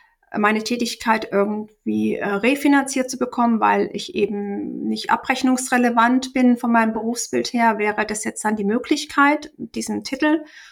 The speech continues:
Und ich könnte dann direkt weiterarbeiten und Schulungen selbstständig eben auch durchführen als Diabetesassistentin bis zum Ende der Weiterbildung, bis zum Ende von Modul sieben und habe dann die Qualifikation als Diabetesberaterin.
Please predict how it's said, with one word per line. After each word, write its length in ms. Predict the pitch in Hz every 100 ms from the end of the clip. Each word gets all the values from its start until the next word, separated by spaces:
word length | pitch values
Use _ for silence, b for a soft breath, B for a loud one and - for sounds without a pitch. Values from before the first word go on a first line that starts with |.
| -
Und 80 | 226
ich 140 | -
könnte 240 | 254 262
dann 160 | 254 247
direkt 580 | 226 233 254 - - -
weiterarbeiten 1500 | 196 196 262 285 302 - 269 262 262 240 247 - 254 254 254 B B B B
und 300 | - 226 - -
Schulungen 640 | - 311 302 285 269 247 254
selbstständig 720 | 220 247 240 - 233 226 233
eben 220 | - 226 -
auch 160 | -
durchführen 480 | - 233 240 240 233 -
als 340 | 208 226 220
Diabetesassistentin 1300 | 226 202 220 220 - 233 302 - 294 285 285 302 254
bis 200 | 247 -
zum 140 | 226
Ende 320 | - 214 247
der 140 | 240 214
Weiterbildung, 680 | 202 220 220 220 220 214 214
bis 140 | 226
zum 120 | - -
Ende 300 | 208 220 220
von 240 | 220 214
Modul 320 | 208 208 214
sieben 720 | 208 214 226 226 220 214 220
und 280 | - 202 208
habe 140 | 214 -
dann 140 | 208
die 80 | 208
Qualifikation 720 | 208 202 202 - 214 - 196
als 180 | 185 -
Diabetesberaterin. 1200 | 196 190 - - 190 190 185 - 202 - 185